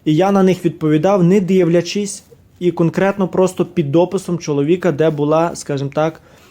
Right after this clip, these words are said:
ця дискусія розвивалася, в... де взялося, де був фундамент, скажімо так, тої ніби сварки. Так що, Іван,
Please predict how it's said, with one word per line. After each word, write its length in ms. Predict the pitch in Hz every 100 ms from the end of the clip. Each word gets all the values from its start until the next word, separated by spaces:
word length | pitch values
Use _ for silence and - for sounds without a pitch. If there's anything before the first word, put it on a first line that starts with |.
| _
ця 200 | - 175
дискусія 640 | 170 196 - 214 - 147 135
розвивалася, 720 | 139 135 139 135 120 117 123
в... 420 | 117 117 117 113 - - _ _ _ _ _ _
де 280 | 143 143 175
взялося, 500 | 156 175 170 175 170
де 120 | 156
був 140 | 160 165
фундамент, 580 | - 175 190 170 135 123
скажімо 280 | 143 131 127
так, 180 | 131
тої 340 | - 147 143 139 - - 156
ніби 260 | 170 170
сварки. 540 | - 170 139 117 - - _ - - - -
Так 220 | 175 180
що, 340 | - 185 170 - _ _ -
Іван, 460 | 175 185 175 139